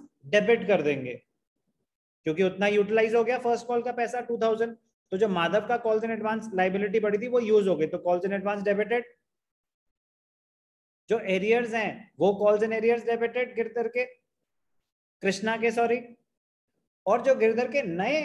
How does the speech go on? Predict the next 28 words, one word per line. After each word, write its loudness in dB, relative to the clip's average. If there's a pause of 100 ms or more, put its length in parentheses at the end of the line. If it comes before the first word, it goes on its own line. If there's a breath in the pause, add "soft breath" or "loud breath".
advance 0
आ 2
गए 2 (400)
वो 0 (220)
अब -2
receive -2
हुए 0
हैं, -2
वो -2
आपकी -2
liability 0
है। 2 (920)
तो -4
टू -2 (640)
calls 0
in -2 (360)
advance, -4
calls 0
in 0
advance 0
debit 0
भी 2
होगा, 2 (420)
वो 2
माधव -2
का -2
amount 0
है, 0